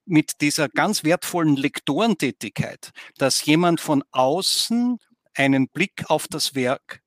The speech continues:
wirft, äh, einen kritischen Blick, einen, einen, ähm, korrektiven Blick auf das Werk wirft, dass man's aus den eigenen Händen herausgibt an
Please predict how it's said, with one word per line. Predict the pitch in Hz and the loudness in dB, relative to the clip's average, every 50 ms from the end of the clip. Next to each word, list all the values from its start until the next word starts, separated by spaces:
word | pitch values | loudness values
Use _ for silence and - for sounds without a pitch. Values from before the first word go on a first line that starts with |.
| _ - | _ -12
wirft, | 120 127 139 165 220 - - - - _ - - _ - - - - _ _ - - | -4 -2 0 0 0 -2 -6 -12 -12 _ -16 -20 _ -20 -20 -20 -20 _ _ -6 0
äh, | 143 143 139 139 139 135 135 135 135 131 _ | 4 4 6 6 6 6 6 6 4 2 _
einen | - 151 143 139 143 131 | -2 0 2 4 4 2
kritischen | - - 127 151 - _ - - 214 - - - 196 165 | 0 0 -2 -2 -2 _ -6 -4 -4 -2 -2 -2 -4 -4
Blick, | - 175 170 156 _ - - - - | -4 -6 -6 -6 _ -14 -16 -8 -2
einen, | - 139 135 135 131 127 131 131 127 - - | 0 2 2 4 2 2 2 0 -4 -8 -10
einen, | - 135 127 123 123 120 120 117 117 117 127 - - - | -6 -4 -2 -2 -2 -2 -2 -2 -2 -2 -4 -6 -4 -2
ähm, | 127 127 127 120 120 117 113 113 113 110 110 107 _ - - - - - _ | -2 0 0 0 0 0 0 -2 -2 -2 -4 -6 _ -14 -20 -20 -20 -20 _
korrektiven | - - 143 135 120 135 - - - - 175 196 233 - - 233 214 | -2 0 2 2 2 0 -2 -4 -4 0 0 0 0 2 2 2 2
Blick | - 180 202 - - - | 2 -2 -6 -4 0 -2
auf | 147 - - | -2 -2 -2
das | - 160 - - 135 | -4 -4 -2 0 0
Werk | 127 131 143 - - - - | 2 2 2 0 -4 -8 -4
wirft, | 147 151 190 214 - - - - - - - - - | 0 2 2 2 2 -2 -10 -10 -12 -18 -18 -16 -8
dass | - 139 - | -6 -4 0
man's | 160 156 139 - | 2 2 0 2
aus | - - 135 131 - | 0 0 0 0 0
den | - 135 131 | 0 0 2
eigenen | - - 135 156 165 185 185 170 165 160 | 2 2 2 2 2 2 4 4 4 4
Händen | 127 123 131 143 156 - _ _ - 156 151 151 143 - _ - _ _ _ _ _ _ _ _ _ | 4 4 4 4 4 2 _ _ 2 2 4 4 2 0 _ -20 _ _ _ _ _ _ _ _ _
herausgibt | - 135 131 110 110 113 135 175 180 - - - - - _ _ _ _ - - 139 156 208 233 - - - - - - - - _ - | -2 -2 0 0 0 0 0 0 0 0 0 0 -2 -2 _ _ _ _ -10 -8 -4 -2 -2 -2 -2 -6 -12 -12 -14 -20 -20 -20 _ -2
an | - 127 139 156 160 170 165 | 2 4 4 4 4 2 0